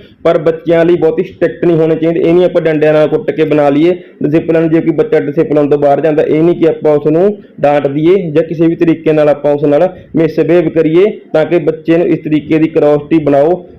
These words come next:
ਬੱਚਾ, ਤਾਂ ਜੋ ਵੱਧ ਤੋਂ ਵੱਧ, ਅ, ਵਧੀਆ ਬੱਚਾ ਵਧੀਆ ਲਰਨਿੰਗ ਕਰ ਸਕੇ ਤੇ ਕਲਾਸ ਦਾ ਜਿਹੜਾ ਵਾਤਾਵਰਨ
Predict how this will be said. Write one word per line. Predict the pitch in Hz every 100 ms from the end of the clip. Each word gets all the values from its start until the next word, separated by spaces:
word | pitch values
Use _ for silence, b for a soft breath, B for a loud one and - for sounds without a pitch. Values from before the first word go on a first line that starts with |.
| -
ਬੱਚਾ, | 139 139 151 170
ਤਾਂ | 185 - 151 147
ਜੋ | 156
ਵੱਧ | 151 139 135
ਤੋਂ | 156
ਵੱਧ, | 151 143
ਅ, | 180 190 - _ - -
ਵਧੀਆ | 147 139 156
ਬੱਚਾ | 165 160 160
ਵਧੀਆ | 147 139 160
ਲਰਨਿੰਗ | 151 147 156 156
ਕਰ | 143
ਸਕੇ | 135 135 156
ਤੇ | 151 175
ਕਲਾਸ | 175 147 143 147
ਦਾ | 143 156
ਜਿਹੜਾ | 143
ਵਾਤਾਵਰਨ | 160 143 139 - 143 143